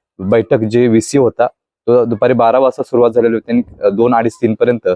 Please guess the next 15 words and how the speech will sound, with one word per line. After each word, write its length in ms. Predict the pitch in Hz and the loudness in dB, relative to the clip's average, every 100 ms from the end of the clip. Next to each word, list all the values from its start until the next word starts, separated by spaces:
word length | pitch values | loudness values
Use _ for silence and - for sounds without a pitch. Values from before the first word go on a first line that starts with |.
| - _ _ _ | -6 _ _ _
ही 40 | 120 | -6
पूर्णपणे 480 | 107 127 123 120 131 | -2 -2 -2 -2 -4
संपलेली 360 | 123 98 95 | -4 -2 -2
होती. 200 | 90 - | -2 -2
आणि 100 | 95 - | -4 0
तदनंतर 420 | 131 135 110 107 143 _ _ _ _ - - - - | -2 -2 -2 -2 -4 _ _ _ _ -20 -14 -12 -4
तुम्हाला 240 | 113 123 123 | 0 0 -2
जसं 140 | 139 | -4
मी 60 | 135 | -2
काल 160 | 127 | -2
सांगितलं 300 | 123 131 131 | -2 -2 0
होतं 160 | 123 117 | -2 -4
की 120 | 127 | 0
ह्या 260 | 131 139 156 _ _ _ _ | 2 2 -2 _ _ _ _
व्हिडिओ 340 | 110 139 151 | 0 2 2